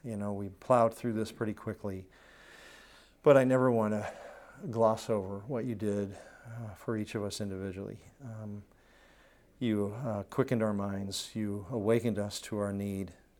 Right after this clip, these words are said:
And then, um, you reminded us that you took our place. We are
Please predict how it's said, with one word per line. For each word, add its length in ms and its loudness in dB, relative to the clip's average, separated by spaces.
And 240 -4
then, 500 2
um, 440 -4
you 120 -4
reminded 520 -2
us 260 -2
that 220 -4
you 300 -2
took 420 -4
our 260 -4
place. 600 -10
We 160 -6
are 320 -4